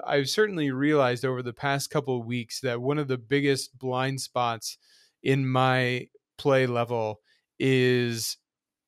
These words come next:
not being able to clear the ball or just start a possession or create some kind of transition. And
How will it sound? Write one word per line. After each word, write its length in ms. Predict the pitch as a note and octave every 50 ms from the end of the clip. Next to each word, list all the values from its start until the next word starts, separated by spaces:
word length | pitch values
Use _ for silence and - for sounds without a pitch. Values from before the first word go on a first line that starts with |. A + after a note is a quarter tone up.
| _ _ _ _ _ _ _ _ _ _ _ _ _ _ _ _ _ _ _ _ _ _ _ _ _ _
not 320 | - D3 C#3+ D3 D3+ D3 B2+
being 220 | D3 D3 C#3+ C#3+
able 200 | C#3 C3+ B2 B2+ A#2+
to 100 | B2 A#2+
clear 260 | - - C#3 C3 B2
the 80 | A#2
ball 380 | A2+ G#2 A2 A2+ A#2 A#2+ - _ _ _ _ _ -
or 140 | D3+ D#3 D3+
just 440 | D#3 E3 D3 - - - - -
start 380 | - - - - C#3 C#3 D3 C#3+
a 40 | C#3
possession 520 | - C#3 B2+ A#2+ C3 C3 C3 - C#3 B2+
or 100 | B2 A#2+
create 480 | - - - C3 B2+ A#2+ B2 B2+ B2 -
some 160 | C#3 B2+ A#2+
kind 300 | A#2 - B2+ B2 A#2+ A#2
of 100 | A2+ A2
transition. 680 | - - B2 A2+ A2 A2 A2+ A2+ A2 - A2+ A#2 - - _ _ - - - - - -
And 280 | B2+ C3+ C#3+ C#3 C#3 -